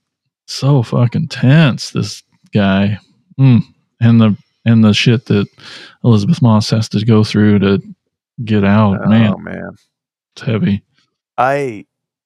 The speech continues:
Speaker 2: I feel like Lee Wannell can do no wrong at this point. I mean, he has, his writing has failed, you know, to,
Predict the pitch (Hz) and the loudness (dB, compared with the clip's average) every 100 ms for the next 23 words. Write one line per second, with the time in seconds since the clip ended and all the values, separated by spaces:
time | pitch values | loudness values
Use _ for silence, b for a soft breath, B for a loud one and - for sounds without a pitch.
0 | _ _ _ _ _ - 151 - 165 139 | _ _ _ _ _ -4 -4 -2 0 2
1 | 123 113 107 - _ _ _ _ _ _ | 2 -2 -6 -14 _ _ _ _ _ _
2 | _ _ _ _ _ 120 110 101 - _ | _ _ _ _ _ -2 -2 -2 -10 _
3 | 117 117 131 139 123 120 123 123 123 120 | -8 -4 0 -2 -2 -2 0 -2 -2 -2
4 | - 117 107 107 117 113 110 110 95 107 | -2 -2 -4 -2 0 2 2 0 -2 -4
5 | 107 107 95 107 98 87 90 80 95 - | -2 -2 -2 0 0 0 -4 -6 -6 -6
6 | 110 - - 101 78 80 - 107 104 104 | -10 -10 -10 -8 -8 -10 -8 -6 -4 -6
7 | 104 156 151 131 113 110 - 147 143 135 | 0 2 2 0 -2 -6 -4 -4 -2 0
8 | 131 131 127 120 113 107 101 - - _ | 0 0 -2 -4 -2 -2 -2 -8 -16 _
9 | - 123 120 113 113 101 104 _ _ _ | -6 -2 0 0 -2 -6 -10 _ _ _
10 | 117 101 95 90 92 _ _ _ - 107 | -8 -6 -4 -4 -6 _ _ _ -4 -4
11 | 95 | -4